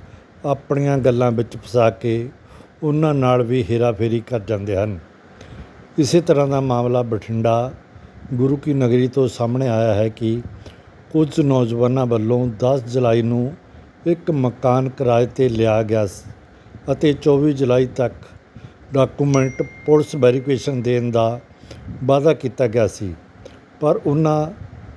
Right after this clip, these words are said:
ਨੌਜਵਾਨਾਂ ਨੇ ਦਸ ਜੁਲਾਈ ਤੋਂ ਹੀ ਪਿੰਡਾਂ ਮੁਹੱਲਿਆਂ ਵਿੱਚ ਜਾ ਕੇ ਗਰੀਬ ਲੋਕਾਂ ਨੂੰ ਨਿਸ਼ਾਨਾ ਬਣਾਉਣਾ ਸ਼ੁਰੂ ਕਰ ਦਿੱਤਾ। ਉਹਨਾਂ ਗਰੀਬ ਲੋਕਾਂ ਨੂੰ ਸੱਠ, ਸੱਠ ਹਜ਼ਾਰ ਰੁਪਏ ਲੋਨ ਦੇਣ ਦਾ ਲਾਲਚ ਦਿੱਤਾ।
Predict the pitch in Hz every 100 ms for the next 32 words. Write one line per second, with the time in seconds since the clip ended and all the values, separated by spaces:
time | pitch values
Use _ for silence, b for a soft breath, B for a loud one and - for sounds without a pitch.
0 | - - 147 135 139 139 135 143 147 151
1 | 143 147 123 135 139 139 131 127 131 127
2 | 147 139 104 123 127 135 - _ B B
3 | B B - 156 151 156 151 139 131 127
4 | 139 127 123 - 127 120 143 127 117 127
5 | 143 139 123 - 127 120 123 131 - B
6 | B B B 147 139 - 135 135 143 123
7 | 123 123 131 - 135 131 131 101 107 -
8 | 104 78 - - - B B B B B
9 | 151 156 156 131 127 143 143 135 135 139
10 | 131 135 123 - 151 - 143 131 123 131
11 | 127 117 131 123 127 139 - B B B
12 | B 131 139 139 147 135 139 139 131 131
13 | 131 123 127 143 120 120 - 127 135